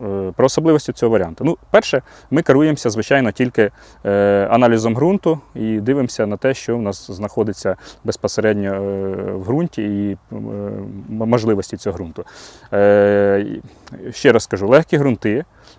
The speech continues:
е, сірий лісовий, крупнопиловатий, легкосуглинковий, два відсотки, е, органічної речовини і, е, м, аналіз навесні показав, що,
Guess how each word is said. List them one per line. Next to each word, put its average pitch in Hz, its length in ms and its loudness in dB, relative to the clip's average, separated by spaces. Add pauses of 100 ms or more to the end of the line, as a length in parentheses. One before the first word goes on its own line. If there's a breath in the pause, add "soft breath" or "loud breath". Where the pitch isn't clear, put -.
(140 soft breath)
е, 104 260 0
сірий 139 280 4
лісовий, 120 460 2
крупнопиловатий, 113 720 0
легкосуглинковий, 107 920 -2 (320 soft breath)
два 113 260 6
відсотки, 107 580 2 (260)
е, 101 200 0
органічної 117 520 4
речовини 113 540 0 (500 soft breath)
і, 131 540 2 (100)
е, 120 320 0 (380 soft breath)
м, 107 380 -8 (800)
аналіз 123 460 6
навесні 117 460 0
показав, 135 460 0
що, 113 440 2